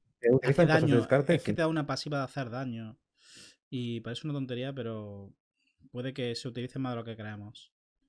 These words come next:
Speaker 2: ¿Vamos a ver otra? Vamos a ver otra. Dracomorfo de la Tormenta. Por tres, un dos tres. Este es máquina.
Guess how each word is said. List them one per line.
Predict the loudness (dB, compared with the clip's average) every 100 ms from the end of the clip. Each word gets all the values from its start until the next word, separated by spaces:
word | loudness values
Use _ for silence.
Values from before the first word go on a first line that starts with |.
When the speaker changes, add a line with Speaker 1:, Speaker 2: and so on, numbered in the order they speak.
| _ _ _ _ _ _ -16
Speaker 2:
¿Vamos | -10 -4 -2
a |
ver | -4
otra? | -6 -10 -14 _ _ _ _ _ _ _ _ _ _ -20 _ -16
Vamos | -14
a | -14
ver |
otra. | -20 -20 _ _ _ _ _ _ _ _ _ _ _ _ _ _ _ _ _ _ _ _ _ _ _
Dracomorfo | -6 -4 -2 -4 -4 -6 -8 -8 -8 -8
de | -6
la | -6
Tormenta. | -6 -6 -4 -6 -8 -14 -14
Por | -12 -12
tres, | -8 -8 -8
un | -8
dos | -10 -10
tres. | -8 -8 -10 -16 _ _ -14
Este | -12 -10
es | -8
máquina. | -6 -6 -8 -10